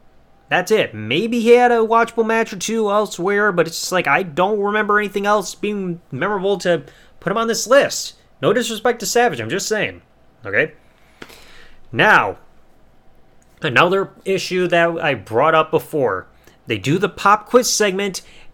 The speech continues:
and it's about something that is outside of what the demographic is gonna know. So this time, last time it was being asked about who freaking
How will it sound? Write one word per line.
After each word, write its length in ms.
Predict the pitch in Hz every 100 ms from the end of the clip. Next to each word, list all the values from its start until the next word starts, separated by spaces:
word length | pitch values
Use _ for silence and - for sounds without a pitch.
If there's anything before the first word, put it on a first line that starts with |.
| -
and 160 | 170
it's 160 | 185 180
about 480 | 175 175 180 175 -
something 500 | - 185 170 180 175
that 140 | 175
is 140 | 180 160
outside 640 | 160 160 - 170 165 165
of 80 | 135
what 180 | 156
the 80 | 160
demographic 600 | 120 139 151 117 117 135
is 120 | 120 110
gonna 200 | 117 117
know. 260 | 113 87 - _ - - -
So 200 | - 107
this 240 | 120 240 -
time, 320 | 247 233 -
last 240 | 208 269
time 160 | 277 240
it 40 |
was 140 | 226 170
being 460 | 196 196 175 120 - -
asked 240 | 170 165
about 280 | 151 156 139 - - -
who 460 | 147 277 320 277
freaking 680 | 180 - 240 226 220 196 139